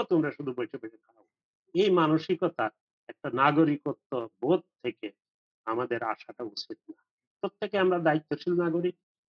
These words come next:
Speaker 1: এবং আমাদের দায়িত্বশীল ভূমিকা প্রত্যেকেরই পালন করতে হবে যে যেখানে আছে। আমি অন্যায় করব আর সরকার এসেই শুধু আমার অন্যায়টা ধরবে, কেন আমি যে নিজের বিবেকের কাছে জিজ্ঞেস করি। এর নামই কিন্তু শিক্ষা।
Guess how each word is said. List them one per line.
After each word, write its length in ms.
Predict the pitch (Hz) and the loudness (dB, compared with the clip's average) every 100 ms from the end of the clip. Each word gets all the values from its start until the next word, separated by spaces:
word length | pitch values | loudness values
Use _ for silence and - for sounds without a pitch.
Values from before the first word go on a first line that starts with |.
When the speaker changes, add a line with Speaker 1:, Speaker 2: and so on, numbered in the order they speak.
| 123 | -4
Speaker 1:
এবং 200 | 127 123 | -2 0
আমাদের 340 | 120 120 143 143 | 0 0 -2 -2
দায়িত্বশীল 640 | 117 120 - - 165 170 147 113 _ | -2 -4 -2 -2 2 2 2 -2 _
ভূমিকা 420 | - 123 117 - 98 _ _ - | -6 -4 -4 -6 -10 _ _ -6
প্রত্যেকেরই 500 | 214 - 202 214 190 175 | -6 -4 -6 0 0 2
পালন 260 | 156 151 127 | 2 2 0
করতে 240 | 123 _ | -6 _
হবে 220 | 127 127 117 | -10 -4 -4
যে 140 | - 131 117 | -2 -2 -2
যেখানে 400 | 104 101 - 101 - | -4 -10 -12 -16 -16
আছে। 220 | - - _ _ _ _ - | -16 -16 _ _ _ _ 2
আমি 220 | 147 196 | 4 6
অন্যায় 360 | 214 208 202 185 | 6 6 4 4
করব 240 | 170 139 127 - _ - | 2 2 -4 -6 _ -10
আর 100 | - | -8
সরকার 420 | - 156 156 160 170 | 0 0 4 4 4
এসেই 340 | 151 160 208 214 | 4 4 4 2
শুধু 220 | 202 190 | 0 4
আমার 260 | 160 170 | 6 6
অন্যায়টা 420 | 165 156 151 143 135 | 6 6 4 2 -2
ধরবে, 340 | 127 156 135 117 _ _ - | 0 0 -2 -6 _ _ -2
কেন 140 | 185 175 | 0 4
আমি 220 | 156 180 | 6 6
যে 120 | 190 165 | 6 6
নিজের 300 | 165 165 160 | 8 8 6
বিবেকের 440 | 131 165 170 165 | 6 6 6 4
কাছে 240 | 160 160 - | 0 -4 -4
জিজ্ঞেস 340 | 135 170 185 - | -4 -4 -6 -10
করি। 180 | - - _ _ - | -14 -14 _ _ 0
এর 120 | 185 | 2
নামই 240 | 214 214 | 2 2
কিন্তু 220 | 202 196 180 | -2 -2 -6
শিক্ষা। 340 | - _ _ | -8 _ _